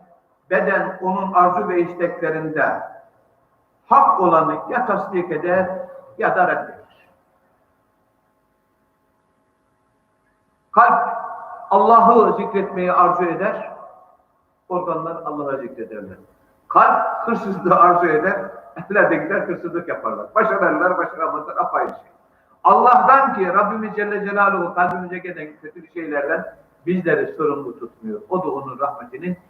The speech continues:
ikramının bize bir parçasıdır. Hazreti Peygamber Aleyhisselatü Vesselam'ın duasıyla mealen getireyim.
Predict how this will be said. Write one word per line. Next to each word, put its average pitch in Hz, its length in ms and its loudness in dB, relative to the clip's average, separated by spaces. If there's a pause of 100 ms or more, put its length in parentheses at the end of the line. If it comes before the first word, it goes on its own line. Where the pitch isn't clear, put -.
(160)
ikramının 147 720 2 (320)
bize 147 280 2
bir - 260 0
parçasıdır. 117 720 -6 (2000)
Hazreti 175 360 0
Peygamber 160 320 2
Aleyhisselatü 143 600 2
Vesselam'ın 135 640 2
duasıyla 135 640 2
mealen 131 440 0
getireyim. 104 440 -10